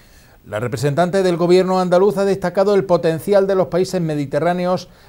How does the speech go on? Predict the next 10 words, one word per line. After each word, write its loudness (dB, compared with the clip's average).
ante 0
el 2
reto 0
de 4
alimentar 2
a 4
una -4
creciente -4
población -10
mundial. -2